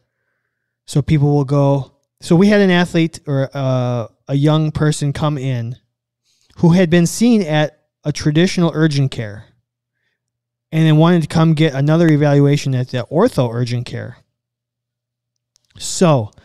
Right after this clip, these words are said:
came in and handed us the note from the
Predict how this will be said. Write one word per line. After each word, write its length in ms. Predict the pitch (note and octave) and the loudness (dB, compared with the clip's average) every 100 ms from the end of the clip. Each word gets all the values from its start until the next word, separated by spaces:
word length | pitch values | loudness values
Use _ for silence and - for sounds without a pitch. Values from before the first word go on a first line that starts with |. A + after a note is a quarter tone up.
| _ _ _ - | _ _ _ -6
came 420 | - G3+ A#3 B3+ | 0 2 4 0
in 480 | G#3+ G3 D3 A#2+ C#3+ - _ _ _ _ _ _ _ _ _ _ _ _ _ _ - | 0 2 2 -2 -6 -10 _ _ _ _ _ _ _ _ _ _ _ _ _ _ -6
and 200 | E3+ D3+ _ - _ | -4 -4 _ -20 _
handed 400 | - A3+ D4 B3 | 0 2 4 4
us 500 | E3 C#3+ - - - _ _ _ _ _ _ _ _ _ _ _ _ _ _ - | 4 2 -2 -12 -16 _ _ _ _ _ _ _ _ _ _ _ _ _ _ -4
the 160 | D3+ | 0
note 340 | D#3 F3+ F3+ - | 4 4 2 -2
from 340 | - D3+ C#3+ | -2 0 0
the 260 | C#3 C#3 | 2 0